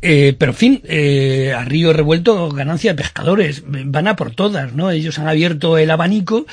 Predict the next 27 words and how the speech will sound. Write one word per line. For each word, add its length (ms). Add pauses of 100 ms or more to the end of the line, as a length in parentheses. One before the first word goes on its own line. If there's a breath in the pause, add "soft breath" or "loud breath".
(360 loud breath)
Y 280
si 180
recordamos, 760 (320 loud breath)
eh, 120
primero 420
tenían 580 (140)
un 400
discurso 760 (380 loud breath)
aparentemente, 1120
eh, 720
superador 800 (340 loud breath)
de, 800
de 200
la 100
izquierda 460
y 60
de 80
la 100
derecha. 460
Ellos 240
decían 380
que 80
ya 120
no 100
se 140
trataba 540 (380 loud breath)
de, 800